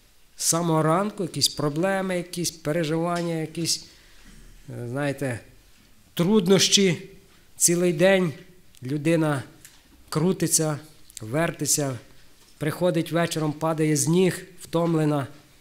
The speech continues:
на другий день знов те саме. Для чого це?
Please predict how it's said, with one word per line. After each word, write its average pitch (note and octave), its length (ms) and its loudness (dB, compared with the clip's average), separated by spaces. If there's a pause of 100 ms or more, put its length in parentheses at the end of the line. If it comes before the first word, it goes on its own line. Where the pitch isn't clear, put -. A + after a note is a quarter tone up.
(560)
на C3+ 160 -6
другий D3+ 200 0
день D3 220 0
знов D#3+ 360 2
те E3 120 -2
саме. C#3+ 340 2
Для C3 220 -2
чого D3 380 0
це? G#2+ 240 -6